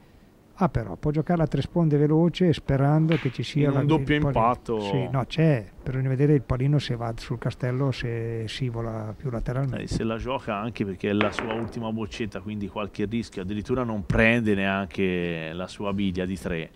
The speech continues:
Speaker 2: Eh, molto appannato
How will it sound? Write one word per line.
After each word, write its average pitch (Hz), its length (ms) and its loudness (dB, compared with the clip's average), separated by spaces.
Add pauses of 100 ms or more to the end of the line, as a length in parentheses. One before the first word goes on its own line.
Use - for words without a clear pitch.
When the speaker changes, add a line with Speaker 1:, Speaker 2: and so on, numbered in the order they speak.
(120)
Speaker 2:
Eh, 50 500 -14 (840)
molto 120 420 0
appannato 104 880 0